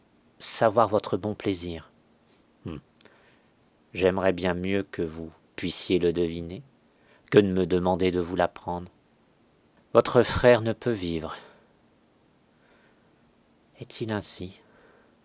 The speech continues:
Que le ciel conserve votre honneur.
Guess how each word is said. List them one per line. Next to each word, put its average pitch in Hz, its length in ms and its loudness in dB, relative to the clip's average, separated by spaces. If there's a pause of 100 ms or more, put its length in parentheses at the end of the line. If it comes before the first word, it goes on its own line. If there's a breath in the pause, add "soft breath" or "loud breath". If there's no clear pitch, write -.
(720 loud breath)
Que 123 120 0
le 117 100 0
ciel 120 400 0 (100)
conserve 117 600 -2
votre 104 360 0
honneur. 98 380 -8